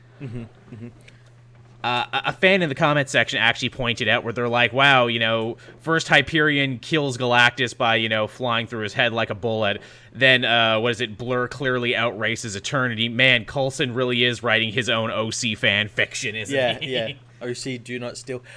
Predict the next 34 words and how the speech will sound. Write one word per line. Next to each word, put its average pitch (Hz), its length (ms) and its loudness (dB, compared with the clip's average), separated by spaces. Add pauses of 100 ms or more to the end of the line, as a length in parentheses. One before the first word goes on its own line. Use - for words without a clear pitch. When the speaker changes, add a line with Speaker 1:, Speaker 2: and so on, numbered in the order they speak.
(160)
Speaker 1:
I 156 80 -2
did 269 240 -10
like, 220 280 -6
though, 170 240 -6
that, 127 260 -10
like, 156 280 -8 (680)
like, 151 240 -6 (100)
Hyperion 156 840 -6 (320)
is, 180 220 -12
like, 139 180 -8 (160)
so 165 320 -6
far 127 300 -2
the 120 160 -10
only, 135 560 -10 (100)
uh, 117 240 -6
one 123 160 -6
of 120 80 -12
the 110 80 -12
Squadron 117 540 -12
Supreme 120 440 -14
we've 110 140 -12
seen 113 220 -14
so 113 160 -10
far 113 220 -8
who's 117 420 -12 (840)
kind 156 320 -6
of 123 100 -10
malice 117 540 -4
in 113 140 -12
his, 107 200 -10 (220)
in 117 220 -8
intent, 104 760 -10
whereas 117 200 -2
Speaker 2:
Yeah. 95 220 4